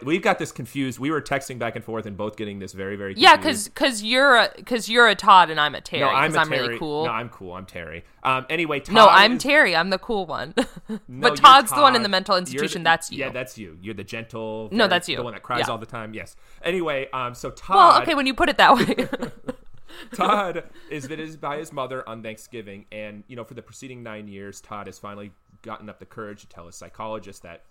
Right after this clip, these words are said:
Speaker 1: it was actually my brother Terry that did it, and the psychologist is starting to believe him. But when he pleads his inno-, innocence to his mother, his mother's like, "Oh, you poor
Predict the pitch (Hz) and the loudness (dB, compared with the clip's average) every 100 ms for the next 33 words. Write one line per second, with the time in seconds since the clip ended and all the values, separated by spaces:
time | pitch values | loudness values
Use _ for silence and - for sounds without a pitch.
0 | - 95 131 127 98 85 95 78 _ 95 | -20 -16 -16 -16 -18 -18 -18 -20 _ -20
1 | 82 80 78 _ 76 82 82 - 87 - | -20 -20 -20 _ -20 -20 -20 -20 -20 -20
2 | 98 143 147 107 101 95 101 92 90 95 | -14 -10 -10 -12 -20 -18 -18 -18 -20 -18
3 | 110 104 104 107 _ _ _ _ - 107 | -16 -16 -16 -18 _ _ _ _ -18 -18
4 | 95 95 101 - 120 101 95 98 95 95 | -16 -18 -20 -18 -18 -16 -18 -18 -18 -20
5 | 104 95 95 90 92 87 117 123 120 98 | -18 -20 -20 -20 -20 -18 -12 -12 -12 -16
6 | 92 92 90 90 107 107 98 95 _ 98 | -20 -20 -20 -20 -20 -20 -20 -20 _ -20
7 | 98 101 | -20 -20